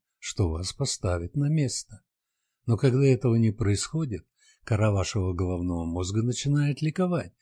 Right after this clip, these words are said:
«Смотри, какая ты социально значимая. Он тебя хочет, но не посмеет». Проблема заключается в том, что социальная значимость для девушки не в доминации над мужчинами.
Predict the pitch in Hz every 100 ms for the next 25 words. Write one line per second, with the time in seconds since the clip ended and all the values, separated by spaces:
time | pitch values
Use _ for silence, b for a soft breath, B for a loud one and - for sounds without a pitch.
0 | _ - - 107 151 - 170 95 B B
1 | _ 104 - 107 101 135 156 196 - 180
2 | - 196 185 180 175 160 175 123 92 107
3 | 82 87 90 B B 123 104 92 87 87
4 | - 123 180 - 98 b b - 98 92
5 | 92 110 160 - 202 180 165 156 _ _
6 | _ _ _ _ _ _ _ - 92 92
7 | 104 101 90 98 101 92 - 95 87 -
8 | 85 - 131 151 156 _ _ _ _ _
9 | _ - - 98 - 95 - 98 95 92
10 | 87 90 117 - 156 135 90 87 92 87
11 | 85 80 - - 80 b b b - 120
12 | 139 151 165 160 175 170 - 90 85 85
13 | 85 90 - - 92 80 78 78